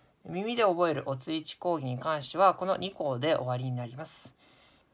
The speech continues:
で、もしも危険物取扱者をおついちが初めて受験するという方はですね、物理科学と法令も勉強する必要がありますので、耳で覚えるおつ四講義の第一から第三項、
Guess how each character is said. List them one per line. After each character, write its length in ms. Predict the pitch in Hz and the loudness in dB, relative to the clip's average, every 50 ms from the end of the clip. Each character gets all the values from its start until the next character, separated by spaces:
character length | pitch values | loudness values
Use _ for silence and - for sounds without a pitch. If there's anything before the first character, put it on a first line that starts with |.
| _ _ _ _ _ _ - | _ _ _ _ _ _ -8
で、 80 | 190 | -4
も 160 | 190 214 254 | -2 0 0
し 160 | 269 - - 214 | 0 0 -2 -2
も 300 | 208 226 233 208 - 131 | 2 4 4 4 4 2
危 140 | - - 226 | 0 -4 -2
険 80 | 233 208 | -2 -2
物 180 | 165 139 - | -2 -4 -6
取 200 | - 143 143 147 | -6 -6 -2 -2
扱 420 | 160 165 160 - - - 165 160 151 | -2 -2 -2 -4 -4 -2 0 0 0
者 140 | 135 131 123 | -2 -4 -4
を 120 | - - - | -4 -4 -8
お 100 | 139 131 | -10 -8
つ 140 | 127 - 165 | -6 -4 -4
い 100 | 165 160 | -4 -4
ち 200 | - - 165 165 | -6 -6 -2 0
が 160 | 180 185 - | 2 0 0
初 260 | - - 147 156 190 | -2 -6 -8 -6 -4
め 140 | 202 190 170 | -4 -4 -4
て 180 | - 165 135 - | -6 -8 -12 -12
受 120 | - - 127 | -12 -14 -10
験 240 | - 127 127 127 | -6 -4 -4 -4
す 120 | 127 - 135 | -4 -4 -4
る 220 | 143 175 175 - - _ _ - | -4 -4 -6 -6 -10 _ _ -12
と 80 | - 139 | -8 -6
い 80 | 143 | -6
う 40 | 151 | -4
方 240 | - 160 156 - 185 | -2 -2 0 2 4
は 80 | 165 127 | 2 2
で 100 | 127 - | 0 -2
す 120 | - - | -10 -6
ね、 180 | 170 185 170 131 135 | -4 -2 -2 -2 -4
物 220 | 139 131 131 180 | -8 -8 -6 -6
理 60 | 185 | -4
科 120 | 175 - 202 | -2 0 0
学 220 | 190 175 - - | 0 0 -2 -6
と 180 | - - - - - - - - - _ _ | -8 -8 -8 -8 -10 -20 -20 -20 -20 _ _
法 220 | - 180 180 185 | 0 2 4 4
令 160 | 185 180 180 | 4 4 4
も 160 | 180 180 - | 4 2 0
勉 200 | - 143 156 151 | 0 -2 -4 -4
強 140 | 147 156 151 | -4 -6 -6
す 100 | 151 - | -6 -6
る 100 | 147 147 | -8 -10
必 160 | 143 - - | -10 -8 -6
要 80 | 156 151 | -4 -2
が 100 | 151 135 | -2 -2
あ 40 | 131 | -2
り 80 | 143 | -2
ま 140 | 160 185 202 | -2 -4 -4
す 140 | - - - | -4 -4 -4
の 100 | 131 127 | -4 -2
で、 260 | 127 196 190 151 127 - - - - _ - | 0 2 2 0 0 -4 -12 -20 -18 _ -6
耳 240 | 165 180 202 208 180 | -4 -4 -4 -4 -2
で 100 | 180 156 | 0 0
覚 360 | 143 135 131 139 156 170 165 | 0 0 -2 -2 -2 -2 -2
え 40 | 151 | -4
る 160 | 131 123 - - | -6 -8 -10 -8
お 100 | 139 135 | -8 -8
つ 240 | 131 - - 202 | -8 -10 -10 -6
四 320 | 202 208 208 202 196 185 190 - | -2 2 2 2 2 0 -4 -10
講 320 | - - 190 185 175 160 | -8 -4 -2 -2 -2 -4
義 180 | 147 147 160 185 | -6 -8 -6 -2
の 240 | 226 220 175 131 - - - _ _ - | 0 0 0 0 -4 -14 -20 _ _ -6
第 360 | - - 180 208 196 175 175 156 | 0 2 2 4 2 2 -2 -4
一 260 | - - - - - | -6 -8 -12 -8 -2
か 140 | - 190 202 | 2 2 4
ら 100 | 196 165 | 4 4
第 240 | 143 147 147 139 | 4 2 2 0
三 280 | 131 131 - 120 110 107 - | -2 -4 -6 -8 -8 -10 -12
項、 160 | - - - | -14 -16 -16